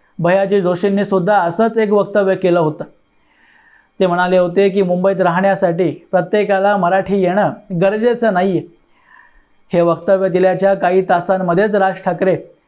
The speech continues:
लगेच एक ट्विट करतात आणि भैयाजी जोशींना मराठी असल्याचं आठवण करत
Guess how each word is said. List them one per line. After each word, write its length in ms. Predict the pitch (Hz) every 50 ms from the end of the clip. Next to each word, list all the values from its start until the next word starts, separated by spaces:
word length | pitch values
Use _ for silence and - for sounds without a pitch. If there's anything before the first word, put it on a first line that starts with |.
| _ _ _ _ _ -
लगेच 380 | 165 165 185 196 240 247 - 226
एक 160 | 240 233 233
ट्विट 280 | 233 208 208 233 226 220
करतात 360 | 214 196 185 - 214 196 165 - - - _ _ _ _ -
आणि 200 | 180 180 202 208
भैयाजी 380 | 185 180 190 196 196 190 214
जोशींना 520 | 190 185 190 185 - 208 208 202 208 220 220
मराठी 440 | 202 180 180 196 208 196 202 226 220
असल्याचं 460 | 196 175 196 202 196 196 196 208 202
आठवण 380 | 185 175 165 165 190 208 202
करत 260 | 185 190 190 208 202